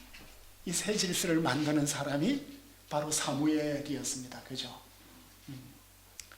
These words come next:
네, 사무엘의 삶을 보면 하나님의 인도하심 가운데 자신이 세웠던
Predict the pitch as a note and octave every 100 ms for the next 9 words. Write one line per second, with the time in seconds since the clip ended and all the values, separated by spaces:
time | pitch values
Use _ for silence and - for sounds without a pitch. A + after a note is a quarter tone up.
0 | - - - E3 D#3 - E3+ E3 E3 E3
1 | E3+ D3+ - - - - - - - -
2 | - E3 E3 E3 D#3 D#3 D3+ G3 A#3 -
3 | - - - - - - - - - -
4 | - - D4+ D#4+ D#4 D4 C4+ C#4 B3 -
5 | - - B3 A#3 A#3+ G3+ F#3+ G3 F3+ E3
6 | D#3 D#3 F3 A3+ B3 - - - - -
7 | - - - G3+ C#4 B3+ B3 - - A3+
8 | F#3 - F3+ A3+ B3